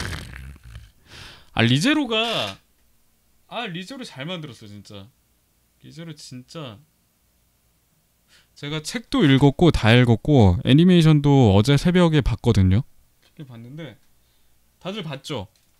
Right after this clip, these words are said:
아, 정말로 잘 만들었어요. 애니메이션 퀄이, 그러니까 책을 따라오기, 책의 감정선을 따라오기에는 힘든데, 어, 정말 잘 만들었어. 아,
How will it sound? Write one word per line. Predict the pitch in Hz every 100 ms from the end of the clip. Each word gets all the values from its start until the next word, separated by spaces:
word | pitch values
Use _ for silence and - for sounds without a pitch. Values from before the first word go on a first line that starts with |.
| _ _ _ -
아, | 131
정말로 | - 156 202 247 233 175
잘 | 107 104
만들었어요. | 101 98 95 98 92
애니메이션 | 123 147 202 190 170 160
퀄이, | - 220 208 101 - - - _ _
그러니까 | - 165 _ _
책을 | _ - 294 285 302
따라오기, | 269 247 240 220 208 185 196 185 180 170 -
책의 | - 269 269 269
감정선을 | 151 156 190 190 185 175 160
따라오기에는 | 175 208 202 190 175 156
힘든데, | 151 196 185 180 160 175 110 98 _ _ _ _ _ _ _
어, | - 170
정말 | 113 139 160 147 101 - _
잘 | - 117
만들었어. | 104 98 98 -
아, | 107 101